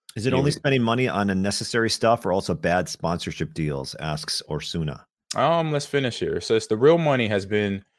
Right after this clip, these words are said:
Speaker 2: um, always advertising, though." So there you go, um, which I've been learning here,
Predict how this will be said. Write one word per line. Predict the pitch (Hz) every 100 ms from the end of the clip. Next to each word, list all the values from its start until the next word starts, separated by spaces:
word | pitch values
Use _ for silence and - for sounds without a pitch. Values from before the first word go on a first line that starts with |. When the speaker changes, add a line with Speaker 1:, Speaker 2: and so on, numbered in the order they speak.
| _ _ -
Speaker 2:
um, | 87
always | - 120 120
advertising, | - 107 104 - 80 80 78
though." | 78 82 98
So | - 82
there | 92
you | 87 87
go, | 80 85 104 _ -
um, | 85 85
which | 98 101
I've | 92 87
been | 82 85
learning | 90 87 85
here, | 90 87 85 95